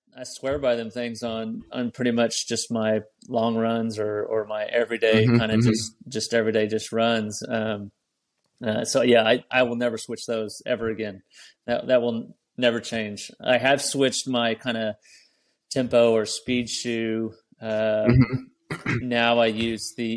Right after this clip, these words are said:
Speaker 1: either this Endorphin Speeds or, or Pros, uh, for my, um, kinda my speed day, whatnot. I, I did
Speaker 2: Yeah.
Speaker 1: use the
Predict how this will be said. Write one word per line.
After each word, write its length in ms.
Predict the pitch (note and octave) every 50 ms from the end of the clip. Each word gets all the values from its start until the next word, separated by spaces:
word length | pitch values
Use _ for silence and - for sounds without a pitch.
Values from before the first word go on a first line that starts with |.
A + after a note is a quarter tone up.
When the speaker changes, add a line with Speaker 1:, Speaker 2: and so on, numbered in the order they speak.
| A#2+ B2
Speaker 1:
either 200 | A2+ A2 A2 G#2
this 320 | - G#2+ A2 - - - _ -
Endorphin 460 | B2+ B2+ B2 B2 B2+ A#2 - B2 A2+
Speeds 600 | A2 - - - C3 B2+ B2 B2 A#2+ A#2 A2+ -
or, 520 | - - A#2 A2+ A2 A2 G#2+ G#2+ G#2+ G2+ _ _ _ _ _ _ _
or 180 | - - A2+ A2
Pros, 800 | - - - A#2 A#2 A2+ A2+ A2+ A2+ A2+ A2 G#2+ - - - - _ - -
uh, 280 | A2 G#2+ G#2+ G#2 A2 G2+ - -
for 200 | - A2 A2 A2
my, 460 | G#2+ A2 A2 A2 A2 G#2 G#2 G2+ G2+ - _ _ _ _ _ _ _ _ _ _ _ _
um, 440 | - G#2 G2+ G2 G2+ - G#2 G#2 F#2+ - -
kinda 160 | - C3+ A#2+ A2+
my 120 | A2 A2 G#2
speed 400 | - - - - C3 B2 A#2+ A2
day, 420 | - A2+ A2 A2 A2 G#2+ A2 G#2+ _ _ _ _ _ _ _
whatnot. 500 | - A#2 A2+ A2+ A2+ A#2 A2+ A2+ A2+ A2+
I, 240 | A2+ A#2 A#2+ - B2
I 20 | B2
did 260 | B2+ C3 C#3 C#3 B2+ A2
Speaker 2:
Yeah. 80 | G#2
Speaker 1:
use 160 | G2+ G2 G2
the 420 | - B2+ A#2+ A#2 A2 A2 G#2+ G#2+